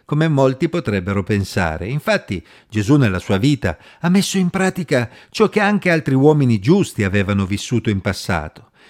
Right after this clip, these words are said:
vivendo in mezzo ad un popolo ribelle. Davide aveva descritto quell'esperienza nel Salmo sessantanove. "Poiché mi divora lo zelo per la tua casa, gli insulti di chi ti oltraggia sono caduti su di me."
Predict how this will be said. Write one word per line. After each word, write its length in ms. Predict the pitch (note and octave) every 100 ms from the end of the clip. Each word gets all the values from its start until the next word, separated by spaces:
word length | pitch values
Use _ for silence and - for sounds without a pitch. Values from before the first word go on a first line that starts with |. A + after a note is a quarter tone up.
| _
vivendo 420 | - A2 D3+ C#3+ G#2
in 100 | B2+
mezzo 360 | D#3+ F#3 D3
ad 100 | E3
un 140 | F#3+ F3+
popolo 460 | G2+ F#2 A#2 C3+
ribelle. 640 | C#3 D3+ G#2+ E2+ D#2 E2 - _ _ _ _ -
Davide 600 | D3 F3 F#3 F#3+ F#3 _
aveva 340 | C#3 D#3+ F#3
descritto 580 | E3 E3 - F#3 F#3 C3
quell'esperienza 880 | - A#2 C3+ - F#3+ D#3 F#2+ F2 -
nel 160 | C3 D3+
Salmo 420 | - G2 F#2 G#2
sessantanove. 1000 | - D#3 - C#3 C3+ C#3+ A#2+ D#2+ E2 _ _ _ _ _ _ _ _ _ _
"Poiché 400 | F#2+ F2+ - E3+
mi 180 | C3+ A2
divora 480 | A#2 B2+ F3 F#3+ E3+
lo 240 | D3 B2
zelo 420 | F#2 C3+ D#3 E3
per 160 | D#3+ D#3
la 120 | D#3
tua 160 | D3+ E3
casa, 420 | A#2 F2+ F2 F#2+
gli 180 | G#2 A#2+
insulti 680 | A#2+ A2 - E3 C#3 -
di 140 | G2+ G2
chi 180 | - D3+
ti 140 | B2+
oltraggia 560 | C#3+ C#3+ E3+ F3 D#3+ E3+
sono 340 | - F3+ D#3
caduti 420 | D3 F3 G2 F2
su 180 | A#2+ D3+
di 120 | D3+
me." 220 | B2 E2+